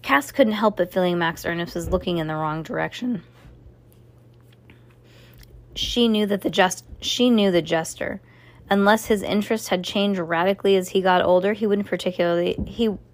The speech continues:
he wasn't particularly interested in alchemy or anything else very serious. When he obvious-, well, well, he obviously knew, knew about it or he wouldn't have written it, said Max Ernest, slightly peeved.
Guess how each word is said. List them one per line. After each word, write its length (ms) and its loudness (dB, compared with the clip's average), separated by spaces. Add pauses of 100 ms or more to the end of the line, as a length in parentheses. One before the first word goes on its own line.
(240)
he 140 -2
wasn't 280 2
particularly 680 0
interested 580 -2
in 140 -8
alchemy 540 -4 (280)
or 180 0
anything 420 2
else 280 -2 (300)
very 280 0
serious. 680 -8 (480)
When 280 2
he 200 2
obvious-, 500 0 (100)
well, 460 4
well, 360 6 (200)
he 140 2
obviously 640 6
knew, 460 2 (340)
knew 240 6
about 240 6
it 100 2
or 60 4
he 80 2
wouldn't 240 0
have 140 -6
written 240 0
it, 120 -10
said 180 -2
Max 340 -6
Ernest, 320 -8
slightly 360 -2
peeved. 460 -2